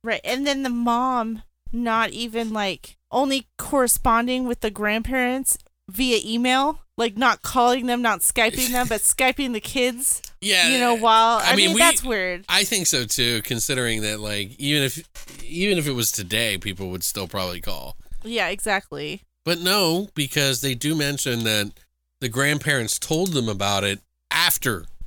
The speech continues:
Speaker 2: they had already made plans and how excited they were to come out. Because Pop Pop tells her downstairs when she finds the bodies how happy they were excited for to see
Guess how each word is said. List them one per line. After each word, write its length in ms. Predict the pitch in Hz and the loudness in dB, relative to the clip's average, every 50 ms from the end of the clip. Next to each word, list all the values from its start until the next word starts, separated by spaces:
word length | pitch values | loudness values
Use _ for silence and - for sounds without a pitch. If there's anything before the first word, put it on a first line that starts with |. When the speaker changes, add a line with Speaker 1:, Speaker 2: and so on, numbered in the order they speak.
| - - - - | -12 -14 -8 -2
Speaker 2:
they 100 | 123 120 | 0 2
had 80 | 120 113 | 2 2
already 220 | 110 107 104 104 | 2 2 0 0
made 220 | 107 104 98 95 | -2 -2 -2 -4
plans 380 | - - 110 101 98 95 92 - | -4 -4 -2 -2 -2 -2 -4 -6
and 100 | 107 98 | -6 -4
how 120 | 107 104 | -4 -4
excited 420 | 98 92 - - 117 101 95 95 92 | -2 -2 -2 -2 -2 -2 -4 -4 -4
they 100 | 101 98 | -4 -4
were 180 | 92 95 92 | -4 -4 -6
to 100 | 90 90 | -6 -8
come 200 | - - 98 85 | -8 -10 -10 -10
out. 220 | 82 69 65 60 - _ _ - | -10 -12 -14 -16 -20 _ _ -6
Because 380 | 120 120 - 131 123 113 107 - | -4 -2 0 0 2 0 0 0
Pop 280 | - - 170 175 - | 0 0 0 2 2
Pop 260 | 160 131 123 131 - | 4 2 2 2 0
tells 300 | - - 127 127 131 117 | -2 0 2 2 2 2
her 120 | 131 120 113 | 0 0 0
downstairs 580 | 117 110 113 110 - - 170 156 143 135 120 | 2 0 0 0 0 0 2 2 2 2 0
when 120 | 120 113 101 | -2 -4 -4
she 140 | - 120 104 | -4 -4 -4
finds 340 | - 117 107 107 104 - | -2 0 0 -2 -2 -4
the 60 | 110 98 | -4 0
bodies 680 | 104 131 147 143 117 104 101 101 104 101 - - - _ _ _ _ _ _ _ _ - | 2 2 2 2 0 0 -2 -2 -4 -4 -6 -8 -10 _ _ _ _ _ _ _ _ -2
how 340 | - 135 120 113 117 113 - - | 2 2 4 2 2 0 -4 -6
happy 400 | - - 160 147 147 - 139 120 | -2 0 0 0 0 0 0 0
they 100 | 113 110 | 2 2
were 140 | 107 104 104 | 2 2 0
excited 540 | 101 101 - - - 135 135 127 113 107 98 | 0 -2 -2 0 0 2 2 2 0 -2 -2
for 100 | - 113 107 | -4 -4 -4
to 120 | 98 98 | -4 -4
see 180 | - - 143 | -4 -4 -2